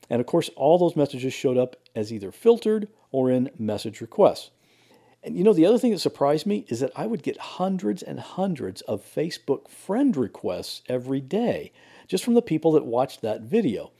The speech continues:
And I was declining all of them, of course, but I couldn't even keep up with it. Even today, I've got lots of friend requests that are just sitting there because I just haven't gotten around to deleting them. I do look at them as they come in, though, just to see if that person and I have any mutual friends, because in that case, it might be someone I,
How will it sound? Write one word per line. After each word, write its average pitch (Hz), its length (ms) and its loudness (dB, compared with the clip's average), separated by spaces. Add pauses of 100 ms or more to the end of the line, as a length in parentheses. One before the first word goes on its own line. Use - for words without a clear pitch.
(540)
And 202 280 -2
I 175 100 4
was 151 140 2
declining 135 720 2
all 117 180 2
of 98 60 -2
them, 95 120 -4
of 90 80 -10
course, 95 340 -8 (160)
but 151 80 2
I 196 80 0
couldn't 226 240 0
even 113 120 0
keep - 240 -8
up 196 200 2
with 95 100 -8
it. 71 160 -10 (380)
Even 240 180 2
today, 247 400 6 (180)
I've 123 140 0
got 127 160 2
lots 180 400 0
of 151 80 -2
friend 196 220 0
requests 123 340 0
that 120 80 -2
are 117 40 -4
just 143 260 -4
sitting 208 320 2
there 85 280 -8 (540)
because 120 400 0
I 135 120 2
just 143 160 -6
haven't 135 180 -2
gotten 135 220 0
around 123 240 -2
to 120 60 -4
deleting 113 460 -2
them. 65 180 -20 (280)
I 233 100 4
do 240 260 2
look 269 260 2
at 220 140 0
them 160 240 2
as 147 240 0
they 135 120 2
come 143 200 -2
in, 208 140 4
though, 117 180 4
just 214 180 0
to 220 60 -4
see 208 160 0
if 175 80 2
that 156 200 4
person 156 320 2
and 127 100 0
I 123 120 0
have 123 200 -2
any 113 160 0
mutual 127 440 0
friends, 127 380 -2
because 113 280 -6
in 170 100 -4
that - 80 -4
case, 120 220 -4
it - 60 -4
might 135 200 -2
be 113 80 -4
someone 107 340 -6
I, 87 180 -12